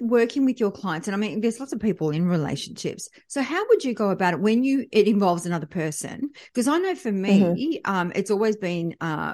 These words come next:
Speaker 1: we've had a conversation and give me the feedback. So if this program keeps, you know, a behavior, let's say, uh, that keeps coming up that I'm not consciously aware of, please let me know.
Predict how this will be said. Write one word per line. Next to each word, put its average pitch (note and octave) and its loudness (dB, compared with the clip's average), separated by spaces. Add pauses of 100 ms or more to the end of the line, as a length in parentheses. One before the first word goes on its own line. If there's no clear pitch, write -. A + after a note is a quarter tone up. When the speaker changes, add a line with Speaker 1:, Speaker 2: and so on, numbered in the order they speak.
Speaker 1:
we've F#3 2
had F#3 -2
a F3+ -2
conversation E3+ -4
and E3 -6 (340)
give A3+ 2
me A#3 4
the G#3+ 0
feedback. F3+ -4 (280)
So F#3 2
if A3+ -2
this G#3+ 0 (340)
program F3+ 0
keeps, - -10 (100)
you F#3+ -4
know, D3+ -2
a F#3 0
behavior, E3 -2
let's D3 -6
say, F#3 -4 (360)
uh, E3+ 2
that D#3+ -2
keeps E3+ -4
coming D#3+ -6
up D#3+ -2
that E3+ 2
I'm F#3+ 0
not G3 -2
consciously D#3 -8
aware E3+ -2
of, - -8 (340)
please G#3 -2 (140)
let F#3 0
me G3 2
know. E3 -2